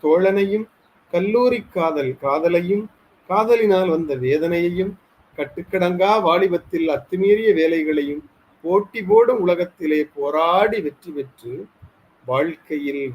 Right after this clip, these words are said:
வைரமாய் ஜொலித்திடவே, உட்கார நேரமின்றி,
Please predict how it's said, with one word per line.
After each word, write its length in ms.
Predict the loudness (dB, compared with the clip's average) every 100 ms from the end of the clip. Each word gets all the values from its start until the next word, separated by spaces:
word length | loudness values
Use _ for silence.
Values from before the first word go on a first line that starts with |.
| -8
வைரமாய் 840 | -8 -4 -4 -2 -2 0 0 -2
ஜொலித்திடவே, 840 | -2 -6 -6 -8 -6 -6 -6 -10 -12 _ _ _ _
உட்கார 520 | -16 -14 -4 0 0 0
நேரமின்றி, 720 | 2 2 2 -2 -6 -10 -12